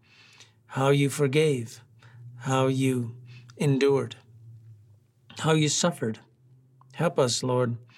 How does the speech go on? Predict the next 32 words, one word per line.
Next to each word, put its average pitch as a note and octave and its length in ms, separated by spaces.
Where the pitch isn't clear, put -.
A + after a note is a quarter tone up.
to D3 100
be E3+ 160
instructed D#3+ 580
today A#2 480
in C3 120
the A#2+ 120
epistle C3+ 440
of A#2+ 140
First B2 300
John. A2+ 340
Amen. C3 420
So - 200
take F3+ 200
out F3 140
your C#3+ 140
sermon D3 340
notes C#3+ 240
and B2+ 160
follow C3+ 320
along. B2 340
The A#2 80
word D3 200
of C3+ 120
life. C3 400
We're G3 200
in C#3+ 180
First D3+ 260
John C#3 400
verses B2 580
one C#3 240
through B2 220
eight. A2+ 200